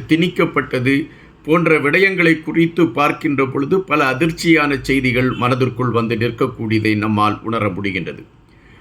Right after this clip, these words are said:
பயங்கரவாத தடை சட்டத்தை ஜெயவர்த்தனே அவர்கள் தன்னுடைய ஆட்சி காலத்திலே கொண்டு வந்து நிறுத்துகின்றார். எதற்காக இந்த பயங்கரவாத தடை சட்டத்தை கொண்டு வருகிறார் என்றால், தமிழர்களை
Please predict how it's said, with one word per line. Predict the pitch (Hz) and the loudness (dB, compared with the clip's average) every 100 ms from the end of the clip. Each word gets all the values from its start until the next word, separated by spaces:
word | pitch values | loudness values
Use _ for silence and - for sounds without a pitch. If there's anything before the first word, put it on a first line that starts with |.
| - - | -20 -6
பயங்கரவாத | 113 180 202 214 208 202 190 | 0 2 2 2 2 2 0
தடை | 165 165 165 | 0 2 2
சட்டத்தை | 175 160 156 170 156 208 214 | 2 0 0 -2 2 2 4
ஜெயவர்த்தனே | 139 185 190 180 165 165 | 2 2 2 0 2 2
அவர்கள் | 156 139 135 175 | 2 2 0 0
தன்னுடைய | 156 147 143 139 131 | 0 0 2 2 2
ஆட்சி | 147 165 180 | 2 2 2
காலத்திலே | 151 139 127 131 131 131 | 2 2 0 0 0 0
கொண்டு | 131 131 131 | 0 0 2
வந்து | 120 113 117 117 110 - | 2 0 0 -2 -4 -4
நிறுத்துகின்றார். | 123 120 120 101 85 80 - - - - - - - | -2 -2 -2 -4 -4 -4 -8 -8 -12 -16 -20 -20 -6
எதற்காக | 110 165 220 226 220 208 | 0 2 2 2 0 2
இந்த | 196 180 170 | 0 0 0
பயங்கரவாத | 143 151 185 190 180 170 160 156 | 2 2 2 2 2 2 2 0
தடை | 147 165 | 0 0
சட்டத்தை | 180 165 165 139 156 | 0 0 -2 0 -2
கொண்டு | 156 151 160 | 0 2 2
வருகிறார் | 143 139 135 135 127 | 4 2 2 0 0
என்றால், | 123 120 143 175 | -2 0 0 -2
தமிழர்களை | - 151 175 196 165 160 | -2 0 2 2 2 2